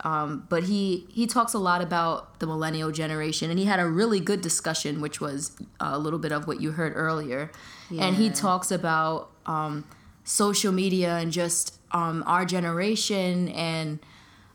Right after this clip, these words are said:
Speaker 1: um, how it's affecting our brain and the dopamine levels, uh, associated with that.
Speaker 2: Yeah, he, I mean, he just, he touched on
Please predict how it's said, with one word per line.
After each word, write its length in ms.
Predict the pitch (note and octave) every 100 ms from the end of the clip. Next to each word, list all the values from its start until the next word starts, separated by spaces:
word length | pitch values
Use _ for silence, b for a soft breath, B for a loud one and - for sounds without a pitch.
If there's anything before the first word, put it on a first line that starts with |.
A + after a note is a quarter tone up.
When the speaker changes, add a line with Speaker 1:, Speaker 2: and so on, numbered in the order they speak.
| -
Speaker 1:
um, 460 | E3 D#3+ D#3+ D#3 - -
how 220 | G#3 A3+
it's 120 | A3
affecting 520 | F#3 - A3 - F3
our 180 | E3+ D#3+
brain 580 | D#3 E3+ G#3+ E3 D#3 D3
and 260 | D#3 D#3 D#3
the 60 |
dopamine 520 | D#3 D#3+ E3 D#3 D3+ D#3
levels, 400 | D3+ D3 D3 D3+ - -
uh, 240 | - G2+ -
associated 540 | - D3+ D3+ D3 C#3
with 120 | C#3
that. 320 | D3 B2 A#2 - -
Speaker 2:
Yeah, 340 | F#3 F3+ E3 D#3
he, 360 | D#3 A#3+ A#3+ -
I 80 | A3+
mean, 220 | A#3+ A#3
he 220 | C4+ B3+
just, 560 | A3+ G#3+ - - - E3+
he 180 | A#3+
touched 340 | - A3 F#3 -
on 520 | - D#3+ D3+ C#3+ C#3